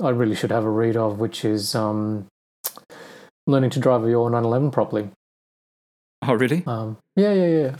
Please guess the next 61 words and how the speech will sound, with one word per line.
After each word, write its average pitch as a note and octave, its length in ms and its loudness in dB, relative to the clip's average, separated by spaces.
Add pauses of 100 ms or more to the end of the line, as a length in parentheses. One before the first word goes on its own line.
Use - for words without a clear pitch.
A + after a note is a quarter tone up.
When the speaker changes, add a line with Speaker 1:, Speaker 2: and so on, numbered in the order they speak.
(160)
Speaker 1:
yeah. C#3 140 0
Which C#3 200 2
I E3 100 6
actually - 200 0
think A#2+ 160 -2
probably A2 280 -2
would G#2+ 140 0
be A2 100 -4
quite, A2 460 -6
um, G#2 300 -8
handy B2+ 260 -4
to G#2 260 -6 (200)
kind G#2 180 -10
of, G2+ 120 -12 (200)
um, G#2 320 -10 (140)
Speaker 2:
Mm. G2 100 0
Speaker 1:
read. G#2 300 0 (100)
I - 40 -8
don't A2 120 -2
know G#2 60 -4
if F#2+ 100 -8
I G2 60 -6
could G2 180 -6
sort G#2 160 -6
of G2 80 -6
sit - 160 -8
through G#2 240 -4
that. G#2 200 -4 (760)
I'm A#2 100 2
not G#2+ 120 2
a, F#2+ 160 -4 (180)
not A#2 200 -2
a G#2+ 40 -4
massive G#2 460 -4
kind G#2+ 220 -14
of, G#2 240 -8
um, G2+ 360 -6 (120)
reader A2+ 280 0
sort G#2+ 200 -4
of F#2+ 60 -8
thing, G#2+ 240 -10
but A2+ 140 -8 (340)
it - 80 -20
could - 140 -10
be - 80 -18
quite - 220 -10
good. A#2+ 140 -4 (180)
Speaker 2:
The C#3+ 80 2
great F3+ 240 4
book D#3+ 140 0
for D3 100 2
the A#2+ 80 6
nine A2 160 6
nine G2+ 160 4
seven G2 260 0
is F2+ 120 -2
the G2 60 -2
one F#2+ 200 0
that E2+ 100 0
I E2+ 60 -2
bought E2+ 360 -4